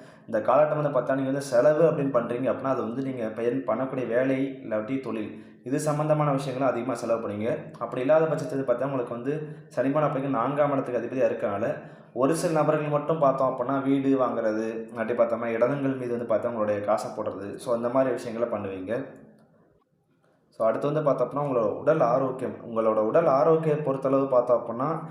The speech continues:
இதுக்கு முன்னாடி வந்து உங்க ராசிக்கு எட்டாம் இடத்துல வந்து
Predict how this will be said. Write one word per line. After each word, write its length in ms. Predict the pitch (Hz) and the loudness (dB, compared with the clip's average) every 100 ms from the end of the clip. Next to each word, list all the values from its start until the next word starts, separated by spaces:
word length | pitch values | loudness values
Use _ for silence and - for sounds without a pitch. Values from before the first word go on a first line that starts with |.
| - - - | -16 -18 -6
இதுக்கு 260 | 127 156 | -4 -4
முன்னாடி 220 | 151 160 | 0 2
வந்து 140 | 160 151 | 4 2
உங்க 100 | 135 | 4
ராசிக்கு 400 | 123 147 - 127 | 4 4 -2 -6
எட்டாம் 300 | 120 147 151 | 0 0 2
இடத்துல 260 | 143 135 131 | 0 2 0
வந்து 160 | 135 | 2